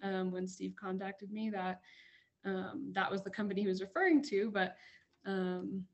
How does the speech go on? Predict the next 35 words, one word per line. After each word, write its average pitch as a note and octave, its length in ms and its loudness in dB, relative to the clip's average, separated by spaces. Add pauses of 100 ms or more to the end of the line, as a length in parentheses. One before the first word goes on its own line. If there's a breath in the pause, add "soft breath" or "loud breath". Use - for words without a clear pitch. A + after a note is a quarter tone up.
I G3 100 -2
recently G3 420 4
realized F#3+ 500 6
that F3+ 260 0
I F#3 140 2
watched F#3 400 0 (160)
lots G#3 420 0
of B3+ 80 2
their A3 160 4
videos F#3 640 4
and F#3 280 2
lots F#3 400 -2
of, F3+ 420 -2 (400 loud breath)
um, F3+ 320 -8 (100)
other F3+ 440 -6 (360)
free G3 280 0
resources, A#3+ 720 -2
'cause F#3 320 -4
at F#3 160 -8
the F#3+ 80 -12
time F#3 560 -2 (720 loud breath)
I F#3 140 0
could F#3 240 -2
not F3+ 280 0
afford F3+ 760 -4 (180)
tutoring F#3+ 760 0
or F#3 160 -6
any F3 180 -6
kind F3 200 -10
of F3+ 140 -12
course - 340 -16
or - 60 -16
anything - 300 -14
like - 220 -20
that. - 180 -14